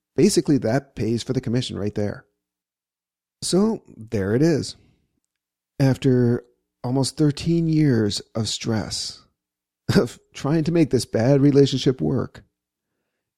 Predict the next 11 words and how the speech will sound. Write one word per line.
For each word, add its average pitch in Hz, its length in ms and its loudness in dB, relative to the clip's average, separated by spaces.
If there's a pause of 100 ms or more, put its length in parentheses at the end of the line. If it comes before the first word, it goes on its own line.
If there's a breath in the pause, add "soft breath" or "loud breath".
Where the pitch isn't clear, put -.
it's 117 240 2
finally 110 520 -2
time 104 460 -2 (180)
to 113 100 -6
move 101 280 -4
on. 65 360 -8 (1200)
I 139 120 0
am 151 120 2
recording 170 480 0
this 165 200 0
episode 117 720 0